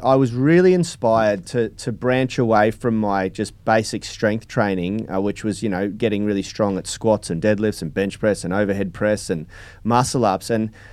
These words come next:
start to learn some, some, um, skills-based training and just re-motivate myself. And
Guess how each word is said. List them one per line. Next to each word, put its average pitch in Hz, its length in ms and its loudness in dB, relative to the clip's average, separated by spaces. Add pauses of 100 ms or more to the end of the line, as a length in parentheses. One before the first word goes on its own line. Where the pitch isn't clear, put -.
(120)
start 165 300 4
to 185 100 2
learn 143 280 4
some, 120 320 -2
some, 117 460 0
um, 107 480 0
skills-based 170 880 2
training 98 520 -2
and 113 200 -2
just 151 200 0
re-motivate 139 800 4
myself. 98 440 -2
And 113 200 0